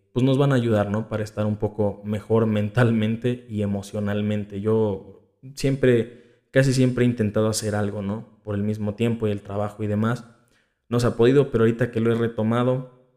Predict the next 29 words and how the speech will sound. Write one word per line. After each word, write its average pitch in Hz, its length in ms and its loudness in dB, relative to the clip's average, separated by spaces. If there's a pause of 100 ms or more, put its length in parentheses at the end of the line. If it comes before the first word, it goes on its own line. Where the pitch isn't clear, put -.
(560)
está 117 240 -2
muy 113 160 2
bueno, 107 260 0
¿no? 110 140 -2
Está, 110 720 -2
está 107 1040 -6
ahora 107 160 -4
sí 110 120 -10
que - 160 -6
gozador 104 520 -4 (180)
estar 104 280 -4
dándole 104 440 -4 (180)
un 104 80 -16
poquito 104 440 -10
de, 78 180 -16 (500)
de 101 160 -2
caña 110 280 2
a 101 40 2
esas 98 220 -8
ondas, 98 340 0
¿no? 101 80 -4
Entonces, 101 520 -6
este, - 580 -10 (580)
pues, 113 140 2
ahora 131 120 8
sí 131 120 0
que 127 120 2
para 104 300 2
terminar 104 720 2